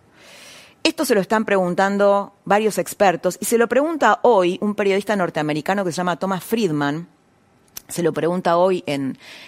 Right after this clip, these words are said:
en el New York Times, en un artículo que escribió, y se pregunta esto, ¿no? ¿No habrá otra alternativa a cerrar todo?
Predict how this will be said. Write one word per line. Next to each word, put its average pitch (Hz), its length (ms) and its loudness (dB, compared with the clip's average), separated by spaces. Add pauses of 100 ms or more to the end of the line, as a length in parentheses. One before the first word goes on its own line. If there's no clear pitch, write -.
en 143 160 -2
el 143 120 0
New 175 120 0
York 180 180 0
Times, 196 340 0
en 151 100 -2
un 165 100 -2
artículo 175 440 -2
que 147 60 -8
escribió, 151 640 -2 (680)
y 226 60 -4
se - 100 -4
pregunta 294 380 2
esto, 165 260 -2
¿no? 185 200 0
¿No 220 120 0
habrá 285 280 0
otra 220 260 2
alternativa 160 760 0
a 165 60 0
cerrar 151 400 -2
todo? 170 600 0